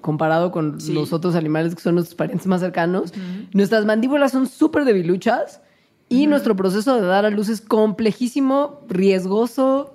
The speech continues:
Speaker 1: y, y, y justo como poco práctico.
Speaker 2: Y nuestros bebés son súper inútiles.
Speaker 1: Como mega
Speaker 2: Más que
Speaker 1: débiles.
Speaker 2: nadie.
Speaker 1: Ajá. Entonces, ¿cómo llegamos hasta aquí? ¿En qué momento, en qué momento pasó que somos tan defectuosos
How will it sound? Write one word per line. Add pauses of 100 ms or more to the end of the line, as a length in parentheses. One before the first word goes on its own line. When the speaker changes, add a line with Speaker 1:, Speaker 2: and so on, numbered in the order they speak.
(180)
Speaker 1:
y, (200)
y,
y
justo (240)
como
poco
práctico. (580)
Speaker 2:
Y
nuestros
bebés
son
súper
inútiles. (100)
Speaker 1:
Como
mega
Speaker 2:
Más
que
Speaker 1:
débiles.
Speaker 2:
nadie. (180)
Speaker 1:
Ajá. (480)
Entonces,
¿cómo
llegamos
hasta
aquí?
¿En
qué
momento,
en
qué
momento
pasó
que
somos
tan
defectuosos